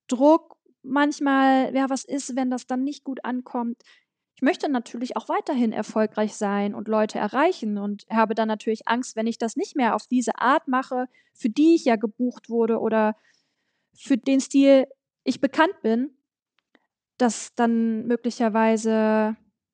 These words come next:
ja, es abschreckt oder, ah, ist vielleicht übertrieben, aber die Leute nicht mehr so erreicht. Man ist ja für sich selbst und sein Glück verantwortlich. Und wenn mir das Spaß macht, denke ich auf der anderen Seite wieder,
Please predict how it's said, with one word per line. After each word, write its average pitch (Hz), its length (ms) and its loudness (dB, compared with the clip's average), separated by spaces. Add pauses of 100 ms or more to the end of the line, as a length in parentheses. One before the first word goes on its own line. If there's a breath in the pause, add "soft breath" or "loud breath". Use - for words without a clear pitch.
(400)
ja, 208 460 0
es - 120 -12
abschreckt - 800 -8
oder, 202 600 0
ah, - 240 -20
ist - 160 -20
vielleicht - 160 -18
übertrieben, 202 400 -2
aber 190 300 0 (460 loud breath)
die 233 40 -2
Leute 220 260 4
nicht 240 160 2
mehr 240 120 2
so 220 80 0
erreicht. 202 500 -2 (260)
Man 262 100 6
ist 285 100 2
ja 277 100 8
für 285 160 0
sich 233 200 0
selbst 233 520 2
und 220 460 0
sein 240 400 4 (240)
Glück - 400 4
verantwortlich. 214 920 0
Und 240 120 0
wenn 294 160 4
mir 320 100 2
das 226 220 -2
Spaß 233 360 4
macht, 226 280 0
denke 240 180 0
ich 226 100 -2
auf - 120 -4 (280)
der - 100 0
anderen 285 200 4
Seite 214 320 2
wieder, 226 380 2